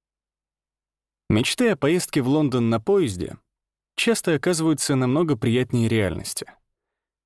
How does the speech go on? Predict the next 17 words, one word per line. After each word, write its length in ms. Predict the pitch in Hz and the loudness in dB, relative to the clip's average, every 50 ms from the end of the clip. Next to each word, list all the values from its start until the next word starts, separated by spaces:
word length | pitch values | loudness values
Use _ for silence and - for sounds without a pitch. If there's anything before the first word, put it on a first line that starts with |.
| _ _ | _ _
Когда 300 | - - 110 117 147 160 | -2 -2 0 0 0 0
бредёшь 420 | 143 123 147 160 151 175 165 - - | 0 0 0 0 0 -2 -2 -2 -2
по 60 | 160 | 0
метро, 360 | 151 151 160 - 180 180 151 | 0 0 0 0 0 0 0
втиснувшись 640 | 113 - - 131 117 - 127 110 - - 117 107 - | -2 -2 -4 -4 -2 -2 -2 -2 -2 -2 -2 -2 0
между 280 | 120 113 104 98 110 | 0 0 0 -2 -2
подмышкой 520 | 104 - 117 110 123 131 123 - - - 107 | -2 -2 0 0 0 -2 -2 -2 -2 -2 -2
высокого 500 | 95 113 - - 127 120 - 117 107 107 | 0 -2 0 0 -2 -2 0 -2 -2 -2
пассажира 680 | - 110 107 - 123 117 107 123 131 117 110 101 87 - _ _ _ _ _ _ | -2 -2 -2 0 0 0 0 0 0 0 -2 -4 -4 -8 _ _ _ _ _ _
и 100 | - 113 | -6 -4
чьим-то 340 | - - 139 139 131 113 131 | -2 0 0 0 2 0 0
рюкзаком, 540 | 120 123 113 113 139 135 - 202 196 180 - | 0 0 0 0 -2 0 2 0 0 0 0
который 380 | - 117 107 - 107 104 104 | -2 -2 -2 0 0 -2 -2
упирается 480 | 98 - 113 110 107 104 98 - - 104 | -2 0 0 0 0 0 -2 -4 -4 -4
тебе 200 | - 101 101 110 | -2 -2 0 -2
в 60 | 95 | -2
грудь, 380 | 87 90 92 80 - - - | -2 -4 -4 -4 -6 -10 -14